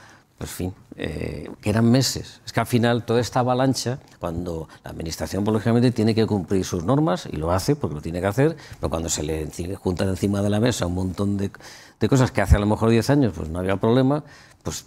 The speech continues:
pues, eh, pues los tiene que hacer. O sea, no... y ahora el silencio administrativo, que tampoco es que sea una panacea, pero en determinados casos, que además le permite a la administración, la declaración responsable, insisto, porque es algo que a la administración siempre le permite cuando lo recibe, pues, parar,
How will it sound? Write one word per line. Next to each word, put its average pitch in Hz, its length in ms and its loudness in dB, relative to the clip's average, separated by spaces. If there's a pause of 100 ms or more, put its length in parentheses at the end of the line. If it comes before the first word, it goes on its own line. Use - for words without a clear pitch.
(100)
pues, 76 320 -8
eh, 71 220 -8
pues 76 120 -8
los 71 100 -8
tiene 82 200 -4
que - 80 -14
hacer. 170 200 0 (180)
O - 40 -20
sea, 73 260 -10
no... 76 280 -14 (320)
y 78 60 -4
ahora 101 200 2
el 104 80 0
silencio 90 400 -2
administrativo, 82 800 2 (340)
que 73 140 -8
tampoco 85 540 -4
es 85 180 -2
que 80 140 -6
sea 82 240 -4
una 82 140 -6
panacea, 117 640 -2 (260)
pero 87 100 -2
en 82 60 -2
determinados 80 600 -2
casos, 120 300 0
que - 80 0
además 82 200 -2
le 82 80 -4
permite 85 480 -4
a - 20 0
la 82 80 -6
administración, 87 680 -4 (320)
la 107 100 2
declaración 101 420 2
responsable, 110 580 2
insisto, 123 600 0 (340)
porque 95 520 0
es 98 180 0
algo 117 180 4
que 110 60 2
a - 20 2
la 80 80 0
administración 85 480 -2
siempre 123 320 4
le 98 120 2
permite 95 400 0
cuando 87 220 -2
lo 82 120 -2
recibe, 87 440 -4
pues, 78 300 -10
parar, - 460 -4